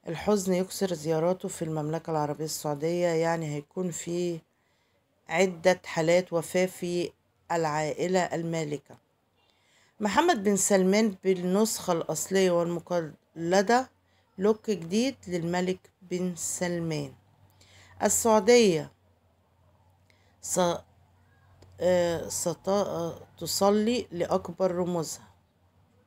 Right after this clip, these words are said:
مشايخ السعودية بأزمات متتالية.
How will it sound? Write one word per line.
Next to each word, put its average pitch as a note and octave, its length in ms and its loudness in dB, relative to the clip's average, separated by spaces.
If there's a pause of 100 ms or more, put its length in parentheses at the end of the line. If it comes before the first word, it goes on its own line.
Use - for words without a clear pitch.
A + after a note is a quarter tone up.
(1000)
مشايخ B3 760 2
السعودية G3 800 4
بأزمات F3+ 800 -2
متتالية. F3+ 1080 -4